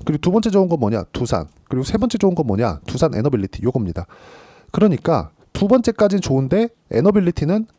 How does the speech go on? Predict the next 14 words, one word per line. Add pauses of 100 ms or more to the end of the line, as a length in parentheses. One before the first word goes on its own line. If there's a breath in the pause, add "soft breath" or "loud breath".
(120)
뭐
좋지도
않고
나쁘지도
않다.
근데 (280 loud breath)
세부적으로
들어가면 (280 loud breath)
에너빌리티
자체는
밥켓을
떼어내면서
뭔가
조금